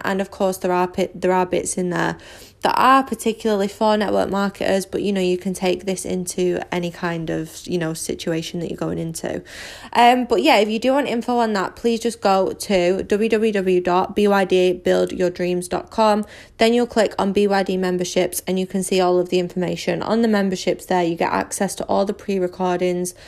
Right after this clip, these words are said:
all the previous training that we've done, and you'll get access to weekly Zoom calls with me. So without further ado, today's podcast is gonna be all about nighttime routines. So if you haven't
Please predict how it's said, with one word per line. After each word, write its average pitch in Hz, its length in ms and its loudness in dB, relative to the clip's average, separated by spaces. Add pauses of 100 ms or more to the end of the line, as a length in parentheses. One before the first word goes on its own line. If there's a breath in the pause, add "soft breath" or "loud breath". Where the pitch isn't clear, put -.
(200 loud breath)
all 220 160 4
the 226 80 6
previous 202 460 0
training 185 340 -2
that 180 100 -4
we've 180 140 -2
done, 180 260 0
and 190 160 -4
you'll 180 120 0
get 175 100 -2
access 175 440 -2
to 180 120 -10
weekly 180 320 -2
Zoom 175 260 -4
calls 170 300 -4
with 175 160 -4
me. 214 420 0 (400 loud breath)
So 285 320 6
without 277 560 2
further 311 360 2
ado, 226 580 2
today's 277 760 4
podcast 214 680 -4
is 190 120 -2
gonna 208 180 0
be 202 120 2
all 196 140 4
about 196 240 0
nighttime 190 600 -4
routines. 180 760 -4 (480 loud breath)
So 247 240 4
if 202 140 2
you 226 80 -2
haven't 285 380 2